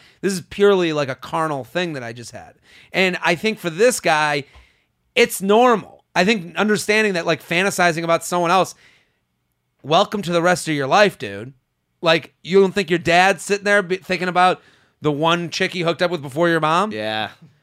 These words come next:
Speaker 1: You don't think, you know, you don't think it's been a passing thought of his in the forty years he's been with your parent, your mom? No, yeah.
Speaker 2: Yeah.
Speaker 1: This is gonna happen. And you know what? It's much more vivid now because you can sit there and watch someone's life without ever talking to them again. You got the social media.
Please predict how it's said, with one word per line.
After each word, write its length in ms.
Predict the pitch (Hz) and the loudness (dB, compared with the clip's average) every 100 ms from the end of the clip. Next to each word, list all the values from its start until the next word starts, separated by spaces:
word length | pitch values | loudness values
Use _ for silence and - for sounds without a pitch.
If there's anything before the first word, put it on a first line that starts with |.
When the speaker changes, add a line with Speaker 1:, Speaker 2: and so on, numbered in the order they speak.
| _ _ _ - | _ _ _ -14
Speaker 1:
You 120 | - | 0
don't 180 | 180 190 | 2 2
think, 280 | 190 190 180 | 0 -2 -6
you 100 | 196 | -2
know, 120 | 185 175 | 0 2
you 120 | 170 | 2
don't 180 | 180 185 | 0 2
think 160 | 190 | -2
it's 120 | 175 | -2
been 120 | 151 185 | -4 -6
a 60 | |
passing 480 | - 156 175 - 180 | -2 0 0 -2 -6
thought 320 | 147 160 175 | -2 2 2
of 80 | 190 | 2
his 260 | 190 208 185 | 0 -2 -4
in 160 | 147 | -10
the 60 | 143 | -12
forty 340 | - 170 175 | -8 -2 -2
years 240 | 175 180 165 | 0 0 -2
he's 80 | |
been 180 | 147 175 | -4 -6
with 120 | 175 | -6
your 80 | 165 | -8
parent, 340 | 165 180 190 190 | -6 -4 -4 -4
your 140 | 196 | -4
mom? 340 | 202 214 226 | 0 -2 -2
No, 200 | 202 247 208 | -2 -2 -2
yeah. 400 | 233 349 339 101 | -2 0 0 -2
Speaker 2:
Yeah. 320 | 120 123 120 - _ | -6 -4 -4 -8 _
Speaker 1:
This 180 | 180 277 | -2 -2
is 120 | 302 | -2
gonna 180 | 320 285 | -2 0
happen. 320 | 254 311 226 | 2 2 0
And 260 | 180 196 190 | -2 -4 -6
you 120 | 185 | -2
know 140 | 208 | 2
what? 200 | 226 277 - | 4 4 2
It's 160 | 180 151 | -10 -8
much 340 | 175 220 233 | 0 0 0
more 200 | 202 220 | -2 0
vivid 340 | 151 196 254 208 | 2 2 2 -2
now 380 | 165 156 156 - _ _ _ | -2 -2 -2 -6 _ _ _
because 400 | 143 131 156 127 | -10 -6 -6 -2
you 160 | 175 254 | -2 0
can 160 | 277 | -2
sit 280 | 208 262 269 | -2 -2 0
there 120 | 220 | 0
and 120 | 196 | 0
watch 200 | 190 196 | 0 -2
someone's 300 | - 190 180 | -4 -4 -4
life 300 | 165 196 170 - _ - | 0 0 -2 -8 _ -10
without 380 | 147 143 170 185 | -6 2 2 2
ever 140 | 175 | -2
talking 300 | 156 175 165 | 0 0 0
to 40 | 165 | -6
them 100 | 151 | -4
again. 240 | 147 147 _ _ _ _ _ _ | -4 -4 _ _ _ _ _ _
You 100 | 123 | -8
got 140 | 147 151 | -6 -6
the 80 | |
social 400 | 165 202 202 - | 0 2 4 2
media. 560 | 196 196 196 196 196 202 | 2 2 4 4 4 0